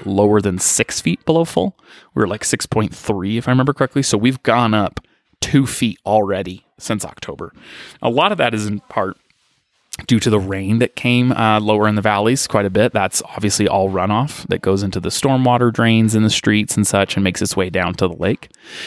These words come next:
and in the lake itself directly. Um, so snow melt off is obviously starting into becoming a part of that, the snow water equivalent that we have, but we're already up two feet. So we're at four point one four below full.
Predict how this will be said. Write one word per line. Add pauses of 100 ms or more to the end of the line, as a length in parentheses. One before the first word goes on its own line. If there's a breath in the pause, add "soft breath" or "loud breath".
(140 loud breath)
and
in
the
lake
itself
directly. (640 loud breath)
Um,
so
snow
melt
off
is
obviously
starting
into
becoming
a
part
of
that,
the
snow
water
equivalent
that
we
have,
but
we're
already
up
two
feet.
So
we're
at
four
point
one
four
below
full.